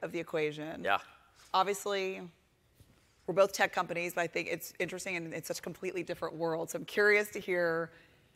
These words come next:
Speaker 1: how, how you foster innovation. I mean, the companies, I think both of our companies were really built on innovation. It's why we formed in the first place. But how have you, how have you maintained that? And I think it's interesting to, to think about how that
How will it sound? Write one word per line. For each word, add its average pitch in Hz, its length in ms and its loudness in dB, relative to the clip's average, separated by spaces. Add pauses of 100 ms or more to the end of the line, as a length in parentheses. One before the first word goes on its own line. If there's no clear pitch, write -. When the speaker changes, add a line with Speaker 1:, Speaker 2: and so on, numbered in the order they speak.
(160)
Speaker 1:
how, 220 600 0 (100)
how 214 240 0
you 233 160 0
foster 180 460 0
innovation. 156 720 -4
I - 20 -10
mean, 160 140 -6
the 165 40 -4
companies, 165 720 -6
I - 40 -12
think 160 180 -12
both 175 220 2
of 156 60 -4
our 160 60 -4
companies 156 360 -8
were 151 60 -10
really 151 120 -6
built 202 400 2
on 160 140 -2
innovation. 160 640 -4
It's 160 180 -12
why 156 380 -2
we 160 100 -2
formed 156 300 -8
in 156 80 -12
the 151 60 -12
first 165 260 -8
place. 147 200 -4
But 160 120 -8
how 190 160 0
have 226 100 -4
you, 208 300 -2 (800)
how 226 100 6
have 302 100 6
you 330 120 0
maintained 190 580 -2
that? 160 220 0
And 160 80 -6
I 165 40 -4
think 190 140 -2
it's 185 80 -6
interesting 196 560 -4
to, 170 160 -6 (140)
to 165 80 -4
think 175 220 -4
about 160 200 0
how 170 300 -2
that 170 240 -2